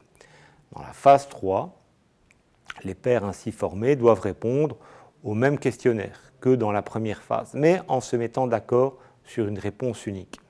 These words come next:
Pour chaque question, le système informatique, un formulaire sur Google par exemple, où l'enseignant récolte les réponses et les arguments donnés par chaque paire.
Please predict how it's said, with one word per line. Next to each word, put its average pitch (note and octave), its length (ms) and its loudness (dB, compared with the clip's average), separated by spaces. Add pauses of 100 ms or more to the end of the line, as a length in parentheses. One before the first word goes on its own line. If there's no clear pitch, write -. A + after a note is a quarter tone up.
(600)
Pour - 160 -14
chaque - 260 2
question, C3 480 0
le G#2+ 140 -4
système A2 640 -2
informatique, F2 720 -8 (760)
un - 120 -10
formulaire F#2 520 -8
sur - 180 -12
Google F#2+ 360 -4
par F2+ 180 -10
exemple, B2+ 420 0 (320)
où A#2+ 140 0
l'enseignant A#2 500 2
récolte G#2 440 -2
les G#2 80 -4
réponses A#2 540 -6 (220)
et A2 100 -4
les G#2 180 0
arguments G2 460 -2
donnés G#2+ 320 -4
par G#2+ 240 -4
chaque - 300 -10
paire. - 300 -20